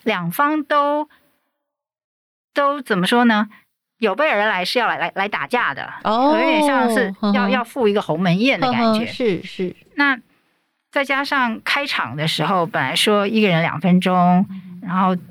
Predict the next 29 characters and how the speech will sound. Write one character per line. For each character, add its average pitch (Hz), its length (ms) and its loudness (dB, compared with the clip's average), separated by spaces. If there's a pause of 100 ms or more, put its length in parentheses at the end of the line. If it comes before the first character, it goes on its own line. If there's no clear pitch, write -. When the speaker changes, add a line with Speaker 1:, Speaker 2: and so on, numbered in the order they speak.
(140)
Speaker 1:
这 202 140 -4
个 151 220 -2
总， 165 240 -4
总 160 160 -2
共 202 100 2
大 202 80 0
概 185 80 0
十 - 160 -2
分 196 140 4
钟 202 120 6
之 196 140 0
内， 190 180 2
这 190 80 -4
个 185 60 -6
开 185 180 -2
场 165 160 -4
可 170 120 0
以 160 80 2
结 151 260 -4
束， 185 340 0
大 185 120 0
家 180 120 2
就 185 140 2
进 202 240 0
去 165 320 0
闭 208 180 2
门 156 140 4
会 165 180 0
议。 180 240 0